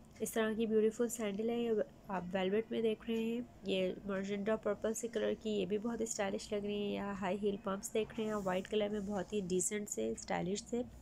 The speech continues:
ये ब्लैक कलर के लेसेस के साथ V shape में, pencil heel के साथ। ये grey आप देख रहे हैं broad heels के साथ। Dress की matching से आप अपने लिए बहुत सारे हाई heels collect कर सकते हैं,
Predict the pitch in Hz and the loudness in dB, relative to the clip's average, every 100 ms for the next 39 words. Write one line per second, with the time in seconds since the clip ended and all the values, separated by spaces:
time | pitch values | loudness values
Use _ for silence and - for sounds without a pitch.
0 | - - - - - 196 190 190 190 220 | -16 -16 -16 -16 -10 0 4 4 2 2
1 | 208 208 208 180 - 196 - - 214 196 | 2 2 2 2 -2 -8 -8 -2 -2 -2
2 | 185 196 - 220 214 220 226 240 - - | -2 0 0 0 -2 -2 -2 -4 -8 -16
3 | - - 190 185 220 226 208 226 - 220 | -8 -2 0 0 2 4 2 -2 0 0
4 | 214 196 190 - 208 226 220 220 220 220 | 0 0 -4 2 2 4 2 2 2 2
5 | 226 202 180 170 190 202 - 226 233 254 | 0 2 0 2 2 0 0 -2 -2 -4
6 | 311 - - - 202 226 214 - 254 240 | -6 -12 -14 -8 -2 2 2 2 2 2
7 | 226 240 226 254 285 330 - - 214 202 | 2 0 -2 0 0 -2 -8 -4 -2 0
8 | 226 214 240 214 208 240 247 180 202 196 | 2 2 2 2 2 2 4 4 2 2
9 | 185 180 196 - - 190 185 - 208 185 | 2 2 0 0 2 2 0 -2 0 0
10 | - 202 233 226 285 | -2 -4 -2 2 0